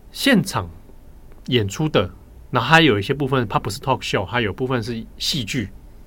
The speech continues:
啊，这种戏剧的演出啊，那不行，对，所以有，基本上有很多的电影、影视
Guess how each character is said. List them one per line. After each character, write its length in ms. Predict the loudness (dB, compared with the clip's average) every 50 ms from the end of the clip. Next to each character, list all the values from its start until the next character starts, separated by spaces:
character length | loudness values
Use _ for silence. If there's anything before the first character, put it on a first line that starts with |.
| -20 -20 -20 -16 -14
啊， 100 | -14 -12 -8
这 100 | -2 -2
种 140 | -2 0 0
戏 240 | 0 0 2 2
剧 140 | 2 4 6
的 80 | 4 6
演 200 | 4 2 0 -2
出 280 | -2 0 -2 -2 -2
啊， 140 | -2 -6 -8
那 140 | -6 -8 -8
不 80 | -8 -10
行， 160 | -12 -12 -14 -16 -18 -20 -20 -20 -20 -20 -14 -10
对， 180 | -8 -8 -8 -10 -14 -20 -20 -20 -20 -20 -20 -20 -18 -8
所 160 | 2 6 8 8
以 120 | 8 8
有， 120 | 8 6
基 260 | 4 4 4 4 6 6
本 220 | 8 6 6 4
上 320 | 4 4 4 4 4 0
有 140 | 0 0 0
很 360 | -2 -4 -6 -4 -2 -2 -2 -4 -6 -2
多 240 | 2 2 4 4 4
的 560 | 4 4 6 6 8 8 6 6 4 4 0 -2 -8 -18 -8 2
电 320 | 4 6 6 6 4 2 -2
影、 280 | -2 -2 -2 -2 -6 -8 -2
影 320 | -2 0 0 0 -2 -2
视 500 | -2 0 0 0 2 2 0 0 -2 -4